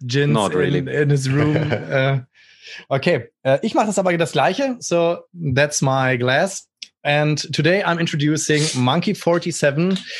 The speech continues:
Speaker 1: Schöner Schwarzwald-Gin, heute bei mir wieder am Start, auch wenn wir so einen besonderen Gast haben. Ähm, irgendwie ist immer so schwierig. Äh, on the one hand, you would like to talk in English, that Jamie understands every word. On the other hand,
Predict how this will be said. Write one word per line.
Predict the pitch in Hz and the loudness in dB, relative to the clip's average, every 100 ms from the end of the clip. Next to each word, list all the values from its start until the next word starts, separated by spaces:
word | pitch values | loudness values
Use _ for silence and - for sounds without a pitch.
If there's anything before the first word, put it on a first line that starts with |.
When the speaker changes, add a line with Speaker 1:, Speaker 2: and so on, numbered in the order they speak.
| - | -14
Speaker 1:
Schöner | - 190 190 | -2 0 0
Schwarzwald-Gin, | - 185 202 202 170 190 147 | 0 -2 0 0 2 0 2
heute | 175 170 | 0 0
bei | 165 | 0
mir | 170 | 0
wieder | 170 165 | 0 0
am | 156 | -2
Start, | - 160 175 | 0 0 0
auch | 156 160 | -4 -2
wenn | |
wir | 156 | 0
so | 147 | 2
einen | 147 | 0
besonderen | 135 160 147 | 2 2 2
Gast | 127 170 - | 2 0 -2
haben. | 170 165 165 - - - - - | 0 0 -2 -6 -16 -16 -14 -2
Ähm, | 135 151 | -2 0
irgendwie | 180 196 | 0 0
ist | 165 | 0
immer | 160 | 0
so | 147 | 0
schwierig. | - 165 165 170 175 165 | 0 0 2 0 0 -2
Äh, | 151 | 0
on | 147 | 0
the | 131 | 0
one | 170 165 | 2 2
hand, | 170 160 | 2 0
you | 151 | 0
would | 143 147 | 0 0
like | 143 147 143 | 0 0 -2
to | |
talk | 135 143 143 | -4 -2 0
in | 139 | 0
English, | 147 160 151 | 0 0 0
that | - 135 | 0 0
Jamie | 135 139 135 | 0 0 0
understands | 127 143 147 156 | 0 0 0 0
every | 139 | -2
word. | 135 147 147 | 0 0 0
On | 131 | 0
the | 131 | 0
other | 135 131 | 0 2
hand, | 135 139 | 2 0